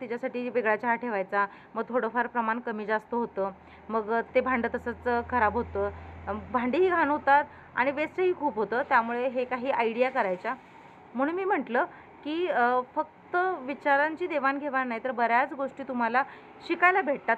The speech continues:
प्रत्येकाचं रुटीन वेगळं असतं, प्रत्येकाची पद्धत वेगळी असते. आता मी, अ, पहिल्यापासून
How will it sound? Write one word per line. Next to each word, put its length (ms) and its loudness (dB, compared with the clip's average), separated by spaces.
प्रत्येकाचं 560 -2
रुटीन 280 -4
वेगळं 360 2
असतं, 200 -6
प्रत्येकाची 500 -6
पद्धत 380 0
वेगळी 280 0
असते. 360 -4
आता 200 2
मी, 320 -6
अ, 280 2
पहिल्यापासून 560 -4